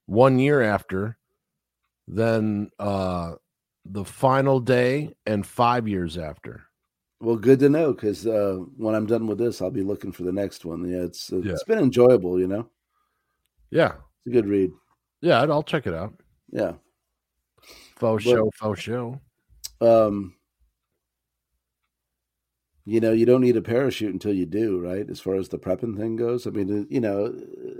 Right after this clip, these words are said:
Speaker 2: not to, not to, it's not like I'm, uh,
Speaker 1: Well, a lot of
Speaker 2: all
Speaker 1: the
Speaker 2: freaked out
Speaker 1: people
Speaker 2: about it, but,
Speaker 1: now
Speaker 2: you know.
Speaker 1: have different opinions of people who were prepping since the plague.
Speaker 2: Yeah.
Speaker 1: People are like, "Oh, well, they, uh,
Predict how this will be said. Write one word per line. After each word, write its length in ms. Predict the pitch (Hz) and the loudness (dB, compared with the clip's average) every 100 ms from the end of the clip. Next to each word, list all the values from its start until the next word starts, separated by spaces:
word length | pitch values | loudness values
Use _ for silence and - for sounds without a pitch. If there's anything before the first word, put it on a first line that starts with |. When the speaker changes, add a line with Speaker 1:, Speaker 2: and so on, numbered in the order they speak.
| - | -14
Speaker 2:
not 300 | 131 135 123 | -4 -2 -2
to, 120 | 123 | -2
not 240 | 127 117 | 4 4
to, 280 | - 98 78 - _ _ _ _ _ _ _ _ _ _ _ _ | 4 -2 -4 -12 _ _ _ _ _ _ _ _ _ _ _ _
it's 140 | _ - | _ 2
not 180 | 127 123 | 4 6
like 200 | 117 110 | 4 4
I'm, 260 | 107 101 | 0 0
uh, 300 | 98 92 85 82 | 0 -2 -4 4
Speaker 1:
Well, 240 | 151 147 | 8 10
a 20 | |
lot 240 | 143 151 165 | 12 12 10
of 60 | |
Speaker 2:
all 40 | 156 | 8
Speaker 1:
the 40 | |
Speaker 2:
freaked 240 | 135 127 131 | 6 4 6
out 100 | 143 | 6
Speaker 1:
people 140 | 139 | 6
Speaker 2:
about 200 | 104 101 | 4 2
it, 120 | 107 95 | -2 -2
but, 100 | 95 | 2
Speaker 1:
now 160 | 135 131 | 6 6
Speaker 2:
you 60 | 120 | 6
know. 60 | |
Speaker 1:
have 120 | 127 113 101 - _ | 2 0 -10 -20 _
different 320 | 135 - 123 | -2 0 0
opinions 680 | 117 - 123 117 110 104 90 - | 0 0 0 2 2 0 -4 -6
of 320 | 104 101 92 - - | 0 0 0 -6 -8
people 360 | 110 - 107 | -6 -4 -4
who 100 | 95 | -2
were 140 | 101 98 | -4 -6
prepping 560 | - 104 - 95 87 | -2 -2 -2 -4 -6
since 420 | - 104 92 - - | -8 -6 -6 -8 -10
the 180 | 95 | -10
plague. 560 | 87 - 98 92 82 71 - _ _ _ _ _ _ _ _ _ - | -10 -8 -6 -6 -8 -14 -20 _ _ _ _ _ _ _ _ _ -2
Speaker 2:
Yeah. 320 | 107 104 98 - _ _ - | 2 2 0 -8 _ _ -12
Speaker 1:
People 220 | 117 117 | -2 0
are 80 | 120 | 2
like, 100 | 123 | 2
"Oh, 340 | 190 220 123 | 4 4 6
well, 120 | 110 | 4
they, 240 | 107 123 - | 2 0 -2
uh, 180 | 110 | -8